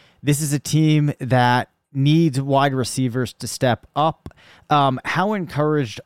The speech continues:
are you by this performance, by seeing them give him three rushing attempts? And do you think that, um, Aiyuk is one of the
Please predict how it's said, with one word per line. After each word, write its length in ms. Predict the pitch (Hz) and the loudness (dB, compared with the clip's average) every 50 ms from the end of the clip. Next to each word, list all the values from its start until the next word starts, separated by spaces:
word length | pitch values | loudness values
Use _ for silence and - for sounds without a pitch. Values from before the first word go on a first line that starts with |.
| _ _ | _ _
are 180 | 143 143 147 147 | 0 0 0 0
you 240 | 147 143 147 151 147 | 0 0 -2 -2 -2
by 380 | 131 101 - 117 113 117 139 | -4 -4 -2 -2 0 0 -2
this 180 | 139 135 139 - | -2 -4 -6 -8
performance, 800 | - - 139 123 - - 139 139 139 139 139 135 127 - - - | -8 -8 -8 -8 -8 -6 -6 -4 -4 -4 -6 -6 -8 -10 -14 -14
by 420 | 135 123 101 _ - - 127 143 | -16 -18 -14 _ -2 0 0 0
seeing 520 | 131 - - - - 151 156 156 151 135 | 0 -2 -4 -2 -2 0 0 0 0 -2
them 180 | 131 139 135 123 | -2 -2 -2 -2
give 220 | 110 135 135 120 | -2 -2 -4 -2
him 180 | 120 123 127 123 | -2 -4 -4 -4
three 260 | - - 131 131 131 | -6 -8 -6 -6 -6
rushing 400 | 117 107 123 117 - - 143 131 | -4 -4 -4 -6 -4 -6 -8 -8
attempts? 380 | 131 - - 131 135 131 120 - | -6 -4 -2 -2 0 0 -2 -4
And 120 | 120 117 | -6 -4
do 60 | 107 | -4
you 300 | 123 123 123 135 147 151 | -6 -6 -6 -6 -8 -8
think 500 | 131 - - - 151 156 175 180 151 - | -8 -10 -14 -8 -4 -2 -2 -2 -2 -6
that, 640 | - 127 117 107 127 123 123 123 117 - - 147 - - | -8 -10 -4 -2 0 0 2 0 -2 -4 -8 -10 -6 -2
um, 600 | 139 127 127 123 120 117 117 110 110 110 107 - _ _ _ _ _ _ _ _ _ _ _ | -2 0 2 2 0 0 0 -2 -2 -6 -8 -10 _ _ _ _ _ _ _ _ _ _ _
Aiyuk 360 | 131 135 139 139 139 135 - | 0 2 2 2 0 0 -2
is 140 | 127 107 92 | -6 -6 -6
one 280 | 98 104 120 135 143 143 | -8 -4 -2 -2 -2 -2
of 200 | 135 127 113 110 | -2 -4 -6 -4
the 500 | 123 127 127 123 123 123 120 117 113 | -4 -2 -2 -2 -2 -2 -2 -2 -2